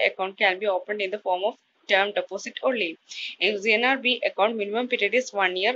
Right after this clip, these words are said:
and maximum period, uh, of five years.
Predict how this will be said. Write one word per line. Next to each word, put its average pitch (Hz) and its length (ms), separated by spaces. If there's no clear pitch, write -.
and 226 160
maximum 208 400
period, 180 480
uh, 190 320
of 202 200
five 196 300
years. 175 520